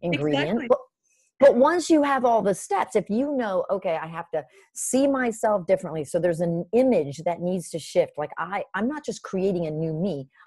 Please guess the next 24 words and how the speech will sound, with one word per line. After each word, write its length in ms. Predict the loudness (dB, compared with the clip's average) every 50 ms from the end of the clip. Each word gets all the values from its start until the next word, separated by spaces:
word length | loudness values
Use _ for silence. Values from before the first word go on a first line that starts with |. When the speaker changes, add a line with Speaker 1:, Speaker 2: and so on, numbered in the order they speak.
| _ _ -2
Speaker 1:
I'm 240 | 0 2 2 2
replacing 960 | 2 0 -2 -4 -8 -2 0 2 2 2 2 0 -2 -2 0 0 0 -2 -4 -6 -10 _ _ _ _ _
the 160 | -2 -2 -2 2 4
old 300 | 6 8 8 8 6 6
one 240 | 4 2 2 2 0
that's 200 | 0 -2 -4 -6
speaking, 500 | -2 0 0 0 2 0 -4 -6 -6 -10 -16 _ _ _ _ _ _ _ _ _ _ 0
right? 320 | 2 2 2 2 0 -2 -2
Speaker 2:
Yeah. 80 | -2 0
Speaker 1:
So 120 | 2 2
if 100 | 0 0 -2
my, 220 | -2 -2 -2 -2 -2
if 140 | -4 -2 -2
I 160 | -2 -2 -2
can 180 | -4 -4 -6 -6
see 180 | -4 -2 -2
my 200 | -2 -2 -2 -4
image 480 | -6 -4 -2 0 0 0 0 -2 -6 -6 -6 -4
of 100 | -4 -4
myself 500 | -4 -4 -4 -4 -2 -4 -4 -4 -6 -10
changing, 520 | -10 -8 -8 -8 -8 -8 -8 -10 -10 -12 -14 _ _ _ _
if 140 | -8 -6 -2
I 100 | -2 -2
s-, 240 | -2 -2 -6 -12